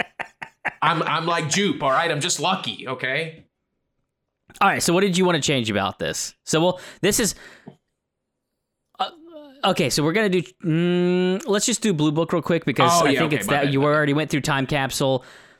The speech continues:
Speaker 1: This week there's no tag and title because this movie didn't have a tagline. So let's just, well,
Speaker 2: Oh,
Speaker 1: clear
Speaker 2: it
Speaker 1: up Blue
Speaker 2: did, it
Speaker 1: Book real
Speaker 2: didn't have
Speaker 1: quick
Speaker 2: a
Speaker 1: and then
Speaker 2: tagline?
Speaker 1: Nope, did not have a tagline.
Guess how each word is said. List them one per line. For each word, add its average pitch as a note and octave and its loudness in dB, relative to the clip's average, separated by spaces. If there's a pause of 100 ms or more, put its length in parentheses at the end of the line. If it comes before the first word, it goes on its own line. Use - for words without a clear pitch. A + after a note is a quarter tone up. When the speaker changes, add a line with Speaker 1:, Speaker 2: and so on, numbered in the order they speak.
(300)
Speaker 1:
This D3+ -2
week D3+ 0
there's D3 0
no D3+ 2
tag C#3+ 0
and C3+ -4
title C3+ 0
because G2+ -2
this G#2 -4
movie A#2 0
didn't B2 -2
have A#2+ -2
a B2 -4
tagline. C3 -2
So C3 0
let's C3 0
just, D#3 -2
well, C3+ 0
Speaker 2:
Oh, G3 4
Speaker 1:
clear A#3+ 4
Speaker 2:
it E3+ 0
Speaker 1:
up C#3 -8
Blue D3+ 2
Speaker 2:
did, C#3 2
it - -4
Speaker 1:
Book C#3 0
real C3+ 2
Speaker 2:
didn't - 0
have C3 0
Speaker 1:
quick A2 -2
Speaker 2:
a - 0
Speaker 1:
and A2+ 0
then A2 0
Speaker 2:
tagline? C#4 -6 (440)
Speaker 1:
Nope, D3 -2 (180)
did A#2 -4
not C#3 0
have D#3 0
a E3+ 0
tagline. C#3+ -4